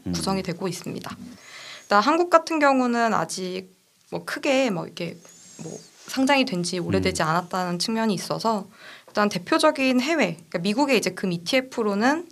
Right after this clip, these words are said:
Speaker 2: 에스피디알 골드 쉐어스가 있고요.
Speaker 1: 예.
Speaker 2: 그다음 또 아이쉐어스 골드 트러스트 정도를 들 수 있을 것 같습니다.
Speaker 1: 이런 저기 이티에프 리스트는 우리 키움증권 보고서에 정리돼 있는 거죠?
Speaker 2: 아, 그렇죠. 저희
Speaker 1: 예.
Speaker 2: 김진영 연-,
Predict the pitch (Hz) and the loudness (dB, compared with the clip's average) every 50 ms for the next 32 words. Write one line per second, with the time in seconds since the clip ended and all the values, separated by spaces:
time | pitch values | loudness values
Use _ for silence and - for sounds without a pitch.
0 | - - 180 185 180 - - 254 214 202 190 185 180 180 - 185 180 175 185 - | -10 -8 -8 -8 -8 -8 -8 -8 -6 -4 -4 -4 -4 -4 -6 -8 -8 -6 -6 -2
1 | - 214 208 202 - - - - 156 156 - 160 165 196 196 175 175 - - 98 | -2 0 0 -2 -2 -4 -6 -6 -8 -8 -8 -4 -2 0 -2 -2 -4 -8 -8 -6
2 | 92 90 85 80 78 73 73 73 - 220 220 214 220 202 180 180 196 214 220 247 | -4 -4 -4 -6 -8 -10 -12 -8 -4 -4 -2 0 2 2 4 4 4 4 2 2
3 | 247 240 - - - 185 185 185 - - - 262 262 262 262 - - 226 226 214 | 0 0 -2 -4 -6 -8 -8 -8 -10 -6 -4 -4 -4 -4 -6 -8 -6 -4 -2 -2
4 | 202 190 185 180 180 175 - 196 180 180 - 170 - - - - - - - - | -2 -4 -4 -6 -8 -6 -6 -6 -6 -4 -8 -8 -8 -10 -10 -10 -10 -12 -12 -14
5 | - - - - - - 120 143 156 160 151 123 131 127 131 113 110 110 - - | -16 -16 -18 -8 0 8 10 10 10 10 10 6 4 2 2 2 0 0 2 2
6 | 139 135 139 - 139 135 123 107 110 107 107 - 127 123 117 104 113 117 117 113 | 2 2 2 0 0 0 2 2 0 -2 -2 -2 -2 0 2 4 4 4 4 2
7 | - - - - - 147 139 135 139 139 135 135 - 101 104 110 - 92 - - | 0 -6 -14 -4 0 2 2 4 4 2 2 2 2 2 4 4 4 2 2 2
8 | 95 92 90 87 85 82 82 80 78 73 76 92 104 - 202 196 180 196 185 180 | 0 0 0 0 -2 -2 -2 -4 -4 -4 -2 -2 0 2 2 0 0 -4 -8 -8
9 | - - 180 175 208 208 208 170 - 220 208 220 226 214 196 180 170 175 175 180 | -8 -10 -4 0 0 2 2 4 2 4 4 2 2 0 0 -2 -2 -4 -6 -8